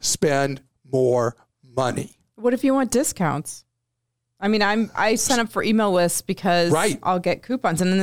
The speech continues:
Speaker 2: there's
Speaker 1: Right.
Speaker 2: some brands I wouldn't buy without my discount.
Speaker 1: Right. All right. So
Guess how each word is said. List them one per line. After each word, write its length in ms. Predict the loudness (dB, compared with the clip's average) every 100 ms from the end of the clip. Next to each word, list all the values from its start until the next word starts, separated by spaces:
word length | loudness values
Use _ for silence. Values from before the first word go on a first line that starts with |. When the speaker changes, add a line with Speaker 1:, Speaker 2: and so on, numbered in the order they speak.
| 2
Speaker 2:
there's 140 | 2
Speaker 1:
Right. 80 | 2
Speaker 2:
some 160 | 0 2
brands 240 | 2 2
I 60 | 0
wouldn't 340 | 0 0 0
buy 220 | 0 0
without 280 | 0 0 -2
my 140 | -4
discount. 560 | -6 -6 -8 -10 -12 -8 -2
Speaker 1:
Right. 400 | 2 2 0 -6 _ _ _ _
All 80 | -2
right. 200 | 0 0
So 480 | 0 2 2 0